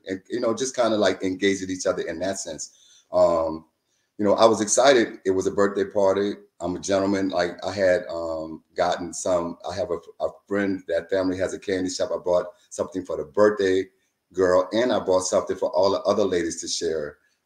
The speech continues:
Um, you know, a nice sweet treat, like some, some New Orleans pralines and chocolate covered candy apples and stuff like that. So, um, so, like,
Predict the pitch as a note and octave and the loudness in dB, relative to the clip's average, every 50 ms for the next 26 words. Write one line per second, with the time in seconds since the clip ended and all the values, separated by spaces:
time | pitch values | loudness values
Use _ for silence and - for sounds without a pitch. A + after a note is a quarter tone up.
0 | _ E2 E2+ E2 D#2+ D#2 D#2 D2+ D#2 D#2 D#2 F#2 F2+ E2 E2+ E2 D2 - - F2 | _ -4 -2 -2 0 0 -2 -2 -4 -6 -4 -4 -2 -2 -2 -2 -4 -4 -4 -2
1 | F2 F2+ F2 F#2 G2 F#2+ - - A2 G#2 G2+ - - G2 F2+ E2+ - - D#2+ E2 | 0 2 2 2 2 0 -2 -2 -2 -2 -2 -2 -2 -2 -2 -2 -2 -4 -4 -4
2 | - - G2 F2+ E2+ E2+ E2 - _ _ _ _ _ _ _ _ - - - G2+ | -4 -4 -4 -4 -4 -6 -10 -12 _ _ _ _ _ _ _ _ -14 -6 0 2
3 | F#2+ F#2 G2 F#2+ F#2 F#2+ F#2 G2 G2+ G2+ G2 G2 F#2 - - G#2 G2+ F#2+ F#2 F#2 | 2 2 2 0 0 2 4 4 6 6 4 2 0 -2 0 0 0 2 2 2
4 | F#2 F#2+ F#2+ F#2+ F#2 F2+ F#2 E2+ E2 E2 D#2+ D#2 - - _ _ - - G2+ G2+ | 2 2 2 0 0 0 0 0 0 -2 -6 -8 -10 -14 _ _ 0 2 4 4
5 | G2+ G#2 F#2+ - - G#2 F#2+ F#2 F#2+ F#2 - - G#2+ G2+ G2 G2 G2 F#2 F#2 F2+ | 4 0 -4 0 2 2 2 2 2 -2 0 0 2 2 4 4 4 4 4 2
6 | F#2+ - - F#2 E2+ E2+ D#2+ - - E2 D#2+ - D#2+ D#2 D#2 - F#2 E2+ D2+ C#2 | 0 -2 -4 -6 -6 -6 -8 -8 -6 -8 -6 -6 -8 -10 -8 -4 -4 -4 -4 -4
7 | - - - G2 F2+ F2 - F2 F2+ F2 F2 E2+ E2 E2 E2 D#2+ D#2+ - _ _ | -6 -6 -4 -2 -2 -2 -2 -2 -2 -2 0 -2 -2 -2 -4 -6 -8 -12 _ _
8 | _ _ _ _ _ _ _ _ - G2 F#2+ F2+ F2 D#2+ F2 F2 F2 F2+ F2 - | _ _ _ _ _ _ _ _ -2 0 2 2 2 4 4 6 6 4 2 -2
9 | - | -8